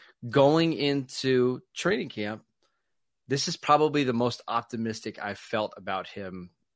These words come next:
in a long time, because he's not having some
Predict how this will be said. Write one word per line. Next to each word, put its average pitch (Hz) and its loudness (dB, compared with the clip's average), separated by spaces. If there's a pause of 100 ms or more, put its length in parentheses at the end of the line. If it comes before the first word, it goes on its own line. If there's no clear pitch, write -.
(400)
in 113 -8
a 101 -6
long 110 -2
time, 127 0
because 120 -4
he's 120 -4
not 139 4
having 127 2
some 107 0